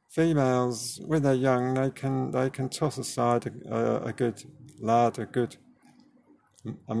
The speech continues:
good male, and she can toss her aside, toss him aside and not really feel any bad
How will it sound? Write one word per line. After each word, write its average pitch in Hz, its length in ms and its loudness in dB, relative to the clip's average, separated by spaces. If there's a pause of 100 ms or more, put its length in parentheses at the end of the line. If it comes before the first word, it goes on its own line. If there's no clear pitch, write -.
(180)
good 131 200 2
male, 120 340 2
and 123 140 -4
she - 140 -6
can 127 160 -8
toss - 320 -4
her 120 140 2
aside, 127 440 0
toss 156 260 -4
him 113 120 -2
aside 127 540 4
and 120 220 -2 (520)
not 143 260 2
really 127 300 0
feel 127 320 0
any 117 220 0
bad 120 460 4